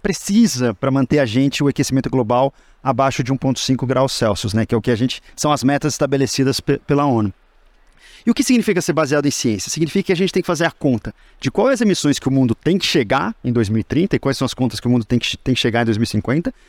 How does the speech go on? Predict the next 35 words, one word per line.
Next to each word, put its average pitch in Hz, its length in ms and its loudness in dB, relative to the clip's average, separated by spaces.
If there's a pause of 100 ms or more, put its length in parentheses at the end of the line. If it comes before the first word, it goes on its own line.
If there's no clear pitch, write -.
(180)
e 185 80 2
daí 220 100 2
fazer 214 220 0
a 214 60 -2
conta 220 220 2
inversa. 151 520 0 (400)
O 135 60 -6
que - 160 -2
define 175 680 2 (140)
qual 175 160 2
é - 20 2
o 147 60 0
nível 208 300 4
de 185 100 0
ambição 139 380 0
que - 80 -16
tem 117 100 2
que - 80 -4
ser - 80 -2
estabelecido 117 640 2
não 165 80 2
é 202 60 2
o 220 40 0
que - 120 -2
eu 175 100 2
acho 147 160 -2
que - 80 -4
é - 20 0
possível 110 480 0
hoje, 131 220 4
o 110 40 -4
que 131 60 -2
é 123 40 -2
possível 120 280 0
amanhã, 123 380 2